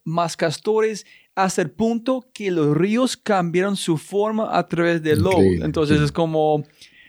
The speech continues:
Speaker 2: Eso, eso es un muy buen ejemplo. O sea, eh, si tú ves, claro,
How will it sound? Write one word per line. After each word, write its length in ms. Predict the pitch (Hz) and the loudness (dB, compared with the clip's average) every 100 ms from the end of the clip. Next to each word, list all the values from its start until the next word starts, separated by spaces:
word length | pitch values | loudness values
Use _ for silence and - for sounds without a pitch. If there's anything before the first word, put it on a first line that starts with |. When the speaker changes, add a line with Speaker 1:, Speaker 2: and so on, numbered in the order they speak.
| - | -2
Speaker 2:
Eso, 320 | 120 - 92 - - | 0 0 -4 -10 -6
eso 280 | 135 147 | -2 -2
es 100 | 147 | 0
un 100 | 139 | -2
muy 200 | 139 143 | -2 -2
buen 140 | 143 139 | -2 -2
ejemplo. 260 | 139 120 | -2 -2
O 40 | 110 | 0
sea, 200 | 123 117 | 0 0
eh, 220 | 113 113 101 107 | 0 -4 -8 -12
si 120 | 107 | -8
tú 120 | 98 | -2
ves, 140 | 120 123 107 _ _ - _ - | 0 0 -6 _ _ -20 _ -6
claro, 220 | - 92 | 0 2